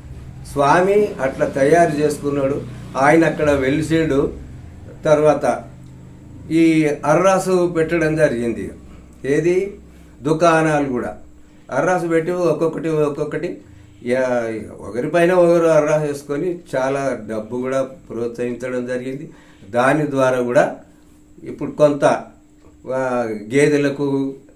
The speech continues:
ఆ, అటు, అటు ధర్మశాల ఒకటి కట్టడం జరిగింది.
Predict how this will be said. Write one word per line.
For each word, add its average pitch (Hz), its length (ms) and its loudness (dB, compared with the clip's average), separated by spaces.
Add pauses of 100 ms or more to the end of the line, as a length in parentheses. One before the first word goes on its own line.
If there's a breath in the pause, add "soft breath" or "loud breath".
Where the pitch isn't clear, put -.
(140)
ఆ, 113 40 -8 (840)
అటు, 110 200 -12
అటు 110 180 -8
ధర్మశాల 123 680 -4
ఒకటి 117 540 -6
కట్టడం 113 380 -8
జరిగింది. 107 560 -8